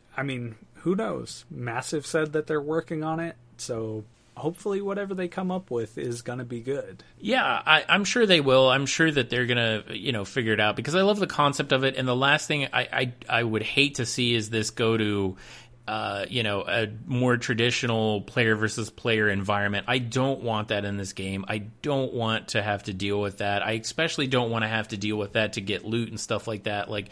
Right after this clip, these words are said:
Speaker 2: what it is now, I like it. I like that it's a question of, you know, when is this gonna happen? You know, I don't like the, I would hate to see it merge into a situation of, of strictly competitive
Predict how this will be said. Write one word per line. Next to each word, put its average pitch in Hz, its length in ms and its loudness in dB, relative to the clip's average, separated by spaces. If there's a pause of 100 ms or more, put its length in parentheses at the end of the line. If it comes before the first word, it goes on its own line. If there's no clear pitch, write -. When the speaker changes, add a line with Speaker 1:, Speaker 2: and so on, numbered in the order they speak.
(360)
Speaker 2:
what 147 240 6
it 165 140 2
is 139 120 4
now, 127 300 6
I 113 160 0
like 117 340 0
it. 120 160 2
I 101 120 -4
like 113 340 -2
that 117 100 0
it's 110 200 -2
a 110 60 -4
question 110 560 0
of, 101 380 -4
you 113 160 -4
know, 98 160 -4
when 113 300 0
is 117 140 -2
this 113 160 -2
gonna 110 240 0
happen? 104 600 -2 (380)
You 110 120 -4
know, 98 240 0
I 110 140 0
don't 123 400 0
like 113 560 0
the, 104 460 -4
I 98 280 -8
would 127 160 0
hate 151 320 -2
to 131 100 -4
see 120 220 -2
it 110 80 -2
merge 113 380 2
into 107 220 0
a 98 60 -2
situation 101 680 -4
of, 95 280 -6
of 95 520 -8
strictly 120 720 0
competitive 101 720 0